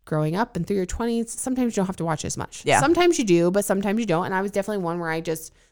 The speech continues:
Speaker 1: my activity offset whatever
Speaker 2: Mm-hmm.
Speaker 1: I ate. Not that I was ever really far off, but,
Speaker 2: Yeah.
Speaker 1: you know, I mean, it was, it was there. So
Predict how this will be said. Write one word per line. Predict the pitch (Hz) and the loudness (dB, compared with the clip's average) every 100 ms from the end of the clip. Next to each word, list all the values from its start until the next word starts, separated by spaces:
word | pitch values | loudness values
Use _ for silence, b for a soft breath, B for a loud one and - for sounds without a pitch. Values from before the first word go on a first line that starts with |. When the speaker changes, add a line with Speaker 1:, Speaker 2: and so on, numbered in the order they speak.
| _ | _
Speaker 1:
my | 185 | 0
activity | 139 180 - 214 240 220 | 0 -2 -2 -2 0 0
offset | 170 175 175 - 185 170 170 - | 2 4 2 -2 0 2 2 0
whatever | 190 165 170 | 0 4 4
Speaker 2:
Mm-hmm. | 156 | 4
Speaker 1:
I | 156 | 0
ate. | 165 | -2
Not | 185 240 277 | 2 2 2
that | 233 | 2
I | 196 | 2
was | 170 - | 2 -4
ever | 156 156 143 135 156 _ _ _ _ _ _ | -4 -2 -2 -4 -8 _ _ _ _ _ _
really | 170 180 196 170 147 | -14 -4 -2 0 -2
far | 147 - - | -6 -8 -6
off, | - 76 196 - | -4 -4 -4 -2
but, | 131 | -2
Speaker 2:
Yeah. | - 156 | 0 -4
Speaker 1:
you | 233 | -4
know, | 160 | -4
I | |
mean, | 180 170 | -2 -2
it | 175 | 0
was, | 170 - | -2 -2
it | 175 | -2
was | 170 | 0
there. | 156 139 | 0 -2
So | - 156 | 0 0